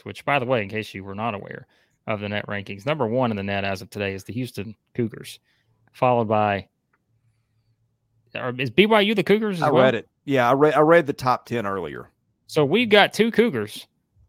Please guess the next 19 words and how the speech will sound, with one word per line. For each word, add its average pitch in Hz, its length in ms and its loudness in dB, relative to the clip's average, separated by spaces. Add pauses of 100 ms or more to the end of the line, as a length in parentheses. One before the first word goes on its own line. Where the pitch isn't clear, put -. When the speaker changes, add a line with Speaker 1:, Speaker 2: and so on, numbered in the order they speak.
(100)
Speaker 1:
in 165 140 0
the 156 60 -2
top 156 240 2
two 175 180 -2
right 107 180 -4
now - 180 -16 (560)
in 131 140 0
the 123 60 2
net. 131 300 -2 (340)
So 143 100 0
the 139 100 0
net, 202 460 4
I 180 160 4
have, 151 180 2
I 143 320 4 (500)
seem 180 220 -4
to 123 100 -2
believe, 123 440 -4
is 113 240 -8